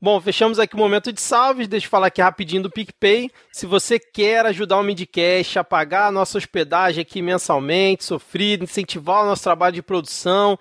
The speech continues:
que tem Midcast Política toda sexta-feira, exceto quando a gente tá de férias e no carnaval, é, já fica aqui o aviso,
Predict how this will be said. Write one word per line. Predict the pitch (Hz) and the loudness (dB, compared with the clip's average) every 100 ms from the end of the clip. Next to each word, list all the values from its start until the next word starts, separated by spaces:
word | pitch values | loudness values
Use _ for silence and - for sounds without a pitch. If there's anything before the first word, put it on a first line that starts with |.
| _ | _
que | _ | _
tem | 190 185 | -4 -2
Midcast | 185 143 196 190 | -4 -2 0 0
Política | - 185 - 185 | -4 -8 -4 -4
toda | - 220 247 226 | -2 2 2 2
sexta-feira, | 202 214 - 170 - 208 196 | 0 -2 0 -2 2 2 2
exceto | - 196 - | 2 0 0
quando | 202 | -2
a | |
gente | 190 - | -2 0
tá | 185 | 0
de | 170 | 0
férias | - 170 170 147 | 0 0 0 -2
e | 170 | -4
no | 170 | -2
carnaval, | 180 160 147 123 143 185 208 _ _ | -2 0 0 2 2 2 0 _ _
é, | - 151 156 | -2 2 2
já | 165 | 2
fica | 143 - | -2 -2
aqui | 214 214 | -2 2
o | |
aviso, | 190 151 160 196 214 240 | 0 0 -2 -2 -2 -6